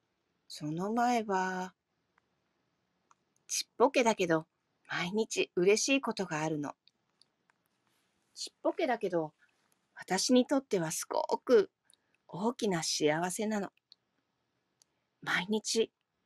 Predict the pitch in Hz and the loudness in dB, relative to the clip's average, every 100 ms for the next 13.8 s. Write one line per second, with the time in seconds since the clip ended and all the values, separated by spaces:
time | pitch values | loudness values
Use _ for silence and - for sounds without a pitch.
0 | _ _ - 165 190 214 233 233 240 262 | _ _ -6 -4 2 6 8 10 8 6
1 | 208 - _ _ _ _ _ _ _ _ | -2 -8 _ _ _ _ _ _ _ _
2 | _ _ _ _ _ _ _ _ _ _ | _ _ _ _ _ _ _ _ _ _
3 | _ _ - 196 240 277 - - - 214 | _ _ -8 -2 4 2 2 -12 0 0
4 | 185 185 180 170 160 156 151 143 160 - | 2 -2 -2 -2 -4 -6 -10 -10 -10 -8
5 | 202 214 214 220 - 247 208 - _ _ | -6 -4 -2 -2 0 0 -2 -8 _ _
6 | _ _ _ _ _ _ _ _ _ _ | _ _ _ _ _ _ _ _ _ _
7 | 202 226 311 311 - - 214 - 190 185 | 0 6 8 6 2 -8 -4 0 2 0
8 | 175 156 151 - 202 - 165 202 226 - | 0 -4 -8 -4 -4 -2 0 2 2 2
9 | 311 254 - _ _ _ _ _ _ _ | 4 4 0 _ _ _ _ _ _ _
10 | _ _ _ _ _ _ _ _ _ _ | _ _ _ _ _ _ _ _ _ _
11 | _ - 214 262 247 214 175 165 196 - | _ 0 6 8 8 6 2 4 2 2
12 | 240 240 214 190 160 151 - _ _ - | 0 0 0 -2 -2 -4 -8 _ _ -4
13 | 156 214 190 165 151 180 - | 2 2 2 -2 -6 -8 -10